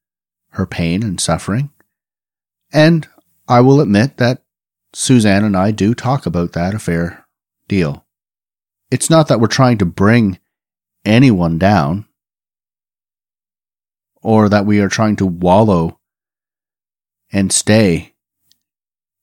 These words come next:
in this pain. We're trying to talk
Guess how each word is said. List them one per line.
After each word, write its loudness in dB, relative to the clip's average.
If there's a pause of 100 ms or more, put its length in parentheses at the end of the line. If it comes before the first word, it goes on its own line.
(160)
in -4
this -4
pain. -4 (4000)
We're 2
trying 2
to -2
talk -2